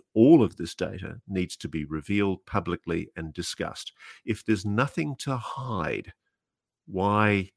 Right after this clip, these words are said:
why continue to lock it up? I mean, just today, I noticed that, um, there's been another revelation from Jacques Vallée's Forbidden Science Diaries, Volume five. And it turns out that, um,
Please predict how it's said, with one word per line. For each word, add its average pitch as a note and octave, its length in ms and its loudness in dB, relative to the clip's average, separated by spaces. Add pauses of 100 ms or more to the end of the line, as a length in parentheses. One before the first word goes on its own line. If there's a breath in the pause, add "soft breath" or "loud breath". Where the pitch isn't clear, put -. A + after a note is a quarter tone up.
(640)
why G#2 720 -2 (240)
continue F#2 460 2
to F2+ 100 0
lock E2 300 2
it F2 60 -2
up? E2+ 260 0 (440 loud breath)
I B2 40 0
mean, C#3+ 160 4
just G3 200 6
today, B2+ 640 4
I G2+ 120 0
noticed G2+ 560 2
that, - 320 0
um, F2+ 280 4 (360 loud breath)
there's G2+ 120 -2
been G#2 180 6
another F#2+ 260 4
revelation F#2 720 2
from F#2 280 -2
Jacques G#2 360 0
Vallée's G2 420 2
Forbidden G2+ 480 0
Science G2 460 0
Diaries, G2+ 480 0
Volume G#2 420 2
five. - 560 -2 (580 loud breath)
And F#2+ 120 -2
it - 100 -2
turns A2+ 400 4
out F#2 200 4 (100)
that, - 340 -2
um, F2+ 320 0